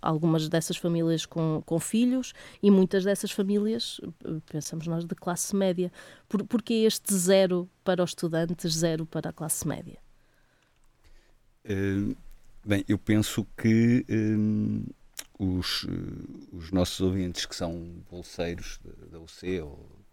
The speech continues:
Speaker 2: ou do Politécnico, eh, sentem isso, eh, de forma inequívoca, que é, eh, dificilmente, eh, um, um,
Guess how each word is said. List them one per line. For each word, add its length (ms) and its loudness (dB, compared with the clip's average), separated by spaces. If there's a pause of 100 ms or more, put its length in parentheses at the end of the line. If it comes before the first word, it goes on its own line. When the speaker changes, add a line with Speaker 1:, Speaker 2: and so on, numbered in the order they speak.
(140)
Speaker 2:
ou 100 -18
do 120 -20
Politécnico, 960 -2
eh, 420 -6 (1200)
sentem 580 2
isso, 400 -6
eh, 260 -8
de 80 -18
forma 280 -4
inequívoca, 580 -6 (380)
que 360 0
é, 220 0
eh, 40 0 (580)
dificilmente, 1080 -2 (960)
eh, 180 -2
um, 240 0
um, 420 -6